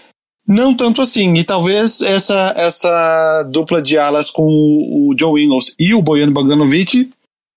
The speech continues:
possa vir a sofrer um pouco defensivamente, porque o Bojan Bogdanovic é conhecido por ser um cara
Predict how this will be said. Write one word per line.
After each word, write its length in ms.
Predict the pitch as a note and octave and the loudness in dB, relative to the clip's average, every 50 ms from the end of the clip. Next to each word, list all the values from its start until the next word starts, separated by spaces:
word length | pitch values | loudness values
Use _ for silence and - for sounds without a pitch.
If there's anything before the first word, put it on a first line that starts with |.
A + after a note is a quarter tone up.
| _ _ _ _ | _ _ _ _
possa 320 | - D#3 E3 E3+ - G3+ F3+ | -2 -2 -2 0 0 -2 0
vir 240 | D3+ E3 F#3 F#3 F3+ | 0 2 2 2 2
a 180 | F3 F3+ F#3+ | 0 0 0
sofrer 460 | G3+ - - G#3+ F3+ - F#3 F#3+ G3 G#3 | -2 -2 -2 -2 -2 -2 -2 0 0 2
um 160 | G#3+ G#3+ G#3 | 2 0 0
pouco 500 | G3+ - G#3+ G3+ G#3 A3 - - A#3 A3+ | 0 -2 -2 -2 -2 -2 -2 -2 -2 0
defensivamente, 960 | G#3+ G#3+ G#3 - A3 G#3+ - - A3 G#3 A3+ A3 G3+ F#3 E3 D3 C#3+ - D#3 | 0 0 0 0 0 0 0 0 0 0 0 0 2 2 2 0 0 -2 -6
porque 540 | - - D3 C#3+ C3+ - D3+ C#3 C3+ B2 - - _ _ _ _ _ _ _ _ _ _ _ _ _ - - | -4 -4 -4 -4 -2 -2 0 0 0 -2 -4 -8 _ _ _ _ _ _ _ _ _ _ _ _ _ -10 -4
o 100 | - C3+ | -2 0
Bojan 300 | C3 C3+ C#3 C#3 D3 D3 | 0 2 2 2 2 0
Bogdanovic 680 | C#3+ D3+ D3+ C#3+ D3 C#3+ B2+ C3 D3 C#3 E3 D#3 - _ - | 0 0 0 0 2 2 2 2 0 0 -2 -6 -6 _ -6
é 140 | C#3 C#3 D3+ | -4 -4 -2
conhecido 400 | - E3+ D#3+ D3+ C#3 D3 C#3+ C#3+ | -2 -2 -2 0 0 0 -2 -2
por 120 | D3 C#3+ | -2 -2
ser 160 | C3+ - C3 | -2 0 0
um 60 | C3 C3 | -2 0
cara 360 | - C3 B2+ C3 C3 B2+ | 0 -2 -2 0 -2 -2